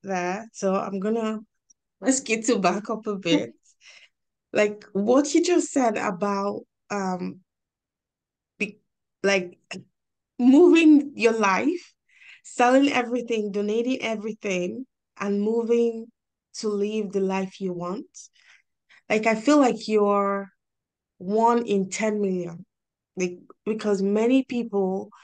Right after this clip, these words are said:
Speaker 1: as you know, want to live a better life. They want more for life. But having the impetus, the audacity to actually do it,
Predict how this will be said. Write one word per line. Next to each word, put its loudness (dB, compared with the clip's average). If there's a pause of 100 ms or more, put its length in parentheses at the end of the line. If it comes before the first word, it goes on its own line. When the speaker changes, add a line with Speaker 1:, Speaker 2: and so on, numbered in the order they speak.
(140)
Speaker 1:
as -4
you 2
know, 2
want -4
to -6
live -2
a -4
better -4
life. -6
They 0
want 0
more 0
for -6
life. -6 (920)
But 0 (680)
having 6
the -2
impetus, -4
the 2
audacity 0 (100)
to -2
actually -4 (160)
do 2
it, -4